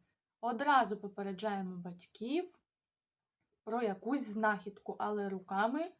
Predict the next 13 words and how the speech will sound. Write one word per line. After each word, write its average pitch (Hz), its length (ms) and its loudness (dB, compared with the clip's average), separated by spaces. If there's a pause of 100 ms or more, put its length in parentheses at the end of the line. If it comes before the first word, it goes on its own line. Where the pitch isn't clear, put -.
(440)
не 190 280 -6
чіпаємо, 190 800 2
це 196 180 -10
небезпечно. 185 960 -10 (800)
Так, - 440 0
далі. 208 480 10 (1120)
Чи - 160 -2 (260)
можна 392 260 8
переходити 311 800 2
дорогу 202 640 2
по 233 160 -6
пішохідному 220 960 -8
переходу? 302 720 -8